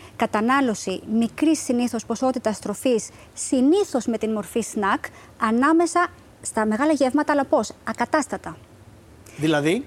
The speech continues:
Speaker 1: Τι γίνεται τώρα;
Speaker 2: ένα
Speaker 1: Ε,
Speaker 2: παράδειγμα για να το καταλάβουμε.
Speaker 1: ε, μπορεί να είναι,
Speaker 2: Έχω φάει εγώ
Speaker 1: ε, αν, ας
Speaker 2: μεσημεριανό,
Speaker 1: πούμε,
Speaker 2: έχω χορτάσει.
Speaker 1: αν, ας πούμε, έχουμε φάει στις, ε, οκτώ το πρωί το πρωινό μας και στη μία, ας πούμε, δύο θα φάμε το μεσημεριανό, μπορεί να μεσολαβήσουνε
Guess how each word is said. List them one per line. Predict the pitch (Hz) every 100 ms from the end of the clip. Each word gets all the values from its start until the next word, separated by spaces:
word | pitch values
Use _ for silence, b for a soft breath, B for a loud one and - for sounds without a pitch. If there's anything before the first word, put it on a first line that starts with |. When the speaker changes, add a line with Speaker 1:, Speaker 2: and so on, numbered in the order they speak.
| -
Speaker 1:
Τι |
γίνεται | 330 349 294 208
τώρα; | 202 185
Speaker 2:
ένα | 233
Speaker 1:
Ε, |
Speaker 2:
παράδειγμα | 233 233 165 143
για | 156
να | 160
το |
καταλάβουμε. | 170 175 170 151
Speaker 1:
ε, | 247
μπορεί | 226 269 339
να | 359
είναι, | 330 359
Speaker 2:
Έχω | 370 370
φάει | 370 240
εγώ | 208
Speaker 1:
ε, |
αν, | 240
ας | 294
Speaker 2:
μεσημεριανό, | 349 214 208 185
Speaker 1:
πούμε, | 180
Speaker 2:
έχω | 208
χορτάσει. | 208 196 180 - -
Speaker 1:
αν, | 262 330
ας | 339
πούμε, | 359
έχουμε | 339
φάει | 330 320 330
στις, | - 311 - -
ε, | 262 254
οκτώ | 247 -
το | 311
πρωί | 269 269
το | 269
πρωινό | 240 226 233 233
μας | 214
και | - 220
στη | - 208 208 220 226 226 214 220 240
μία, | 285 240
ας | 208
πούμε, | - 247
δύο | 226 247 233
θα | 220
φάμε | 233 226
το | 208
μεσημεριανό, | 196 202 190 190 226
μπορεί | 302 277 349
να | 359
μεσολαβήσουνε | 320 - 233 226 311 339 269 214